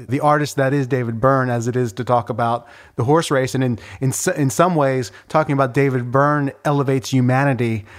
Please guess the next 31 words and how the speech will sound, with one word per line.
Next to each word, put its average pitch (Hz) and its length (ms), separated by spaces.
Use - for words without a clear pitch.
uh, 123 460
a 131 80
lot 131 240
more 147 280
<laughs> - 40
than 160 140
about 156 220
what 170 160
we're, 165 180
about 143 360
what 151 100
we're 143 80
about 143 260
to 131 40
talk 120 260
about. 120 280
But, - 360
uh, 135 240
three 170 260
final 147 260
points. 147 480
The 131 160
joy, 127 560
l-, 147 240
like, 151 200
I 170 140
was 180 180
second 151 300
row 139 180
as 120 100
well, 123 460